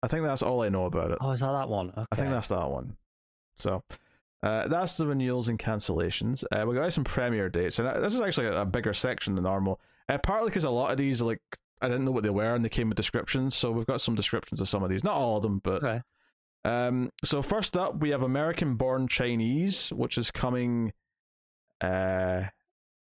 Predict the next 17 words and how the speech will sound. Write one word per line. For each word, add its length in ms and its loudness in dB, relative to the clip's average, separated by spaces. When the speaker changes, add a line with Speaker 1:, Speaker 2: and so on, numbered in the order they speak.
Speaker 1:
on 340 2
May 240 2
twenty-fifth 680 0
on 160 0
Disney 340 0
Plus. 560 -2
Uh, 340 0
and 220 2
this 340 0
is 200 0
notable 360 0
'cause 180 -2
it 80 0
stars 340 0
Michelle 300 0
Yeoh, 480 2
uh, 340 0